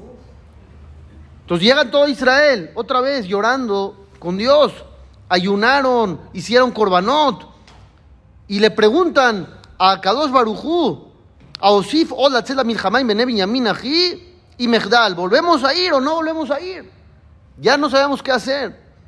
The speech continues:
Vayomer Hashem, "Aluk y Mahar tenenu beyadeja". Dijo Dios, "Vayan, ahora sí van a ganar". Entonces, ¿qué, qué sucedió aquí? Entonces, llegan los comentaristas, el Malbim,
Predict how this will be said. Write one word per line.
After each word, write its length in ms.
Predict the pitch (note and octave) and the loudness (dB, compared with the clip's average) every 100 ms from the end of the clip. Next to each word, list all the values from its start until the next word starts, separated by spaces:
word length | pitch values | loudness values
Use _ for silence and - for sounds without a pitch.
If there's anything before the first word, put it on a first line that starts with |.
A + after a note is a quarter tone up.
| - _ _ _ - - - | -20 _ _ _ -20 -20 -4
Vayomer 400 | D3 G3+ C#4+ B3 | 0 2 2 2
Hashem, 280 | F#3 B3+ C4 | 2 0 0
"Aluk 480 | F3 G3 F#4 F4+ G#3+ | 0 4 4 4 0
y 60 | |
Mahar 440 | G3 F#3 C4 D4 B3+ | -2 -2 0 0 0
tenenu 500 | F3 F#3+ A#3 B3+ B3 | -2 -4 -2 -2 0
beyadeja". 800 | F3+ E3+ E3+ D#3+ C#3 C3 B2 A#2+ - _ - - - | 2 2 0 -4 -6 -6 -6 -12 -20 _ -20 -20 -16
Dijo 220 | D#3 F#3 | -8 -2
Dios, 280 | G3 A3+ D3+ | 0 0 2
"Vayan, 460 | E3+ A#3 C#4+ D#4+ - | 0 2 2 0 0
ahora 260 | D#3+ F3+ F#3 | 0 0 -2
sí 160 | - | -4
van 180 | F#3+ E3+ | -4 -2
a 60 | D#3 | -4
ganar". 260 | C3 A#2+ - - _ _ _ _ _ - - - - - - - - - - | -8 -12 -16 -20 _ _ _ _ _ -20 -20 -20 -20 -20 -20 -20 -20 -20 -14
Entonces, 240 | C3+ F3 | -8 -4
¿qué, 260 | G#3+ A#3+ - | 0 0 0
qué 140 | C4 | -4
sucedió 400 | C4 G#3 G3 G3+ | -4 0 2 4
aquí? 320 | E3 C#3 C#3+ A2+ - - - - - - - - - - - - - F#3 - F3+ E3 E3 - - E3 D#3 D3 D#3+ - E3 D#3+ D3+ - E3+ E3 F3 F#3 A#3+ - | 2 -2 -12 -14 -20 -20 -20 -20 -20 -20 -20 -20 -20 -20 -20 -20 -20 -20 -20 -20 -20 -20 -20 -20 -20 -20 -20 -20 -20 -20 -20 -20 -20 -20 -18 -16 -16 -16 -12
Entonces, 340 | F3 F3+ - - | -4 -4 -4 -10
llegan 340 | F3 A#3+ C#4+ | 0 2 4
los 140 | B3 G#3+ | 2 0
comentaristas, 800 | G3+ G3+ G3 F#3 A3 C4 G3 D#3 | 0 0 2 0 0 0 0 0
el 100 | D#3 | -2
Malbim, 580 | F3+ A3+ G#3 F3 C3+ | 2 2 0 -2 -4